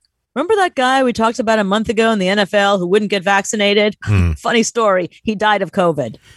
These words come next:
Speaker 2: Well, and he's not on the field with just himself.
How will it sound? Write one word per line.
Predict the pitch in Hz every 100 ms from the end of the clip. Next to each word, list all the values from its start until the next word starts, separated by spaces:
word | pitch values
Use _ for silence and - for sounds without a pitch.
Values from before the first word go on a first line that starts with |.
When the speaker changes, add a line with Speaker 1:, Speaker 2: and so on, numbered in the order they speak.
| _ _ -
Speaker 2:
Well, | 135 127 127 - 143
and | 147
he's | 131 208 190
not | 202 180
on | 180
the | 127
field | - 180 156 104 95 90 - _ _ _ _
with | 123 123
just | 95 147 -
himself. | 156 127 - 151 87 73 - -